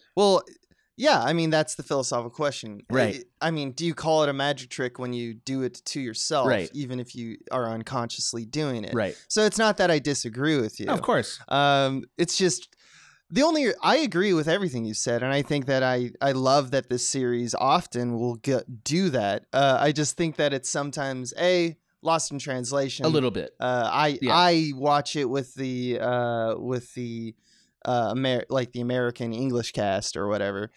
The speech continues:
Speaker 1: uh,
Speaker 2: I do
Speaker 1: because the
Speaker 2: too.
Speaker 1: dub is so
Speaker 2: It's
Speaker 1: good.
Speaker 2: really good.
Speaker 1: Uh,
Speaker 2: Yeah.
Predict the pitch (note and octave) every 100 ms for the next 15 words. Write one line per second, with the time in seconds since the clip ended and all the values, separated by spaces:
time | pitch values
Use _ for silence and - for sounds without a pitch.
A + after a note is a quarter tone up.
0 | - - - - B2+ B2 C3+ F3 - -
1 | - D#3 D3 B2 G#2+ - C3+ B2 A#2 C3
2 | D3+ D#3 D3+ C3 A2+ F#2+ E2 - C3 C3